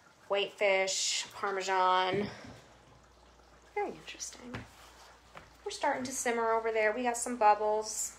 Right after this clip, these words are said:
There's shrimp, creamy shrimp linguine, easy shrimp curry, spicy shrimp noodles. That looks really good. A shrimp toast toasty. Charred pepper fajitas. Stuffed red peppers. This is the pepper <laughs> chapter.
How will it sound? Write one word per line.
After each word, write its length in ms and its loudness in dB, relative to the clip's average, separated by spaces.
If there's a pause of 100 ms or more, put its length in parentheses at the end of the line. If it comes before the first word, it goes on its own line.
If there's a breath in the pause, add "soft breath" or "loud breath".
(1500 loud breath)
There's 220 0
shrimp, 400 4
creamy 300 0
shrimp 320 2
linguine, 760 2
easy 260 -6
shrimp 360 -6
curry, 420 0
spicy 480 0
shrimp 320 -6
noodles. 320 -2
That 160 -12
looks 240 -14
really 160 -12
good. 300 -12 (2500 loud breath)
A 60 -8
shrimp 440 0
toast 360 0
toasty. 600 0 (1600)
Charred 440 -2
pepper 340 -2
fajitas. 760 -2
Stuffed 520 0
red 180 2
peppers. 360 -4
This 160 -12
is 60 -16
the 60 -12
pepper 320 -6
<laughs> 40 -12
chapter. 680 -4